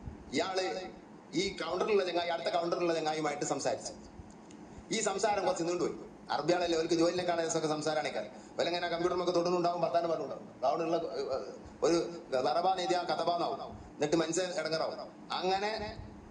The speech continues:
അങ്ങനെ ആൾക്കാരുടെ അടിയിൽ വർത്താനം പറഞ്ഞു. വർത്താനം പറഞ്ഞപ്പോ അയാൾ ഡ്യൂ-, അഞ്ച് മിനിറ്റ്, ആ, രണ്ട് മൂന്ന് മിനിറ്റ് ആയപ്പോ ആ ഡ്യൂട്ടി ടൈം കഴിഞ്ഞു പോയി.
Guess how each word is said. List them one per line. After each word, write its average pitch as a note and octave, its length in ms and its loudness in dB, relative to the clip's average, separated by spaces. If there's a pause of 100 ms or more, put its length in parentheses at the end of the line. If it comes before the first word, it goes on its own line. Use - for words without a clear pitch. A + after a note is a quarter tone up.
(100)
അങ്ങനെ G3 240 4
ആൾക്കാരുടെ F#3+ 320 0
അടിയിൽ F#3+ 180 4
വർത്താനം F#3 300 4
പറഞ്ഞു. E3 160 0
വർത്താനം - 480 0
പറഞ്ഞപ്പോ F3 220 0
അയാൾ E3+ 160 -2
ഡ്യൂ-, D#3+ 180 2
അഞ്ച് E3 300 2
മിനിറ്റ്, D#3+ 280 2
ആ, D#3 80 2
രണ്ട് E3 200 2
മൂന്ന് F3 180 2
മിനിറ്റ് E3 180 0
ആയപ്പോ D#3 400 0
ആ D3 60 2
ഡ്യൂട്ടി D3+ 260 2
ടൈം D#3 240 0
കഴിഞ്ഞു C#3 200 0
പോയി. G2+ 120 0